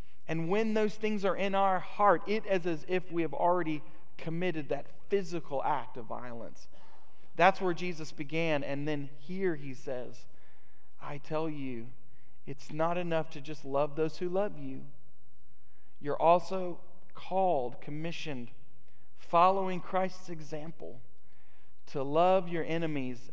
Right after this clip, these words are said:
and pray for your enemies, even the ones who persecute you." You know what I think Jesus is doing here? He's not just talking to us about our prayer life.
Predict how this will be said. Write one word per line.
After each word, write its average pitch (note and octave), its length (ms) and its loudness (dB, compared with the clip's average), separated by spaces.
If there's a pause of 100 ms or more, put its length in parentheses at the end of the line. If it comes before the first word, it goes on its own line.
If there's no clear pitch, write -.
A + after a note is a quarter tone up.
and C#3 220 -2
pray F3+ 400 4
for E3+ 160 -2
your D3+ 180 0
enemies, D3 560 0 (480)
even F#3 680 0 (760)
the C#3 80 0
ones D3 560 0
who D3 100 -2
persecute C3 720 -2
you." A2 260 -4 (1300)
You D#3 80 -2
know F#3 80 2
what F#3 80 4
I - 20 4
think E3 240 0
Jesus D3 340 -2
is C#3+ 140 -2
doing D3 360 -2
here? A2 300 -4 (920)
He's D3 220 -4
not F#3 240 4
just F3 200 -2
talking F3+ 360 0
to D#3+ 100 -2
us C#3+ 140 -2
about D3 360 2
our B2 120 0
prayer G3 420 0
life. A2 380 -2